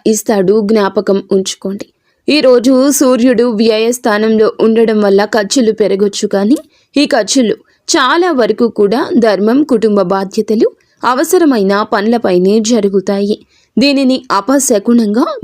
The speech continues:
భావించవద్దు. చంద్రుడు మీ మనసులో చిన్న చలనాలు సృష్టిస్తాడు. ఈ రోజున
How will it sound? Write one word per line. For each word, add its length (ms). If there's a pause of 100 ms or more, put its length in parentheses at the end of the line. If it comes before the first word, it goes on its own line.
(100)
భావించవద్దు. 840 (440)
చంద్రుడు 520
మీ 80 (140)
మనసులో 460 (120)
చిన్న 260 (140)
చలనాలు 540 (120)
సృష్టిస్తాడు. 800 (440)
ఈ 120
రోజున 420